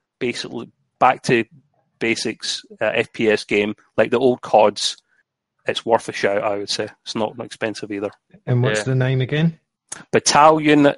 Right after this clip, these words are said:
Speaker 1: nineteen forty-four by Bulkhead Interactive. I have heard of them before, actually. I just think they needed quite a bit of money up front to actually start this. The publisher's
Speaker 3: Yeah.
Speaker 1: Square Enix, so.
Speaker 3: See, it's very,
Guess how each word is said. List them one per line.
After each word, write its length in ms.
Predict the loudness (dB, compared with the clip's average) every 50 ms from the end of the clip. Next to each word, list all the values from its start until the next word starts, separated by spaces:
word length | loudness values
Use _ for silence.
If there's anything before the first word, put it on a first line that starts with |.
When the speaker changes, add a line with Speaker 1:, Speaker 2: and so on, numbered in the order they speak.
| -2
Speaker 1:
nineteen 600 | -2 0 2 2 2 2 0 -2 -4 -4 -4 -4
forty-four 680 | -6 0 2 2 2 2 -2 -12 -10 -6 -6 -6 -6 -8 -14 -20 -20 -20 _ _ _ _ _ _ _ _ _ _ _ _ _ _ _ -12 -10 0 4
by 160 | 4 4 4
Bulkhead 680 | 6 6 6 6 6 4 -2 0 2 4 6 6 4 2 0
Interactive. 680 | -4 -2 -2 0 2 4 4 4 2 0 -4 -4 -4 -4 -12 -20 -20 -12 -4
I 80 | -2 4
have 240 | 6 6 4 6
heard 240 | 6 4 4 6 4
of 140 | 2 2 6
them 180 | 4 4 4 4
before, 340 | -2 -2 0 2 4 4
actually. 420 | 4 4 2 -2 -8 -4 -4 -4 -4 _ _ _ _ _ _ -12
I 60 | -12 -10
just 220 | -8 -10 -4 -4
think 160 | -4 -4 -4
they 60 | -6
needed 280 | -6 -4 -4 -6 -6 -10
quite 240 | -4 0 0 0 0
a 40 | 0
bit 120 | 0 0 0
of 80 | 2
money 240 | 2 2 2 4 2
up 100 | 2 0
front 340 | -2 0 2 2 2 2 0
to 80 | -2 -2
actually 260 | -2 -4 -12 -12 -12
start 420 | -8 -2 2 2 2 2 0 -2 -2
this. 200 | -2 -2 -2 -6
The 60 | -4
publisher's 540 | 0 0 2 2 2 0 0 0 -2 -2 -6
Speaker 3:
Yeah. 80 | -8 -8
Speaker 1:
Square 260 | -6 -2 0 2 2 4
Enix, 340 | 4 4 4 2 _ -6
so. 480 | -12 -12 -10 -10 -8 -6 -4 -4 -4 -6 _ _
Speaker 3:
See, 180 | -6 -4 -4
it's 100 | -4 0
very, 320 | 2 2 2 2 2 -2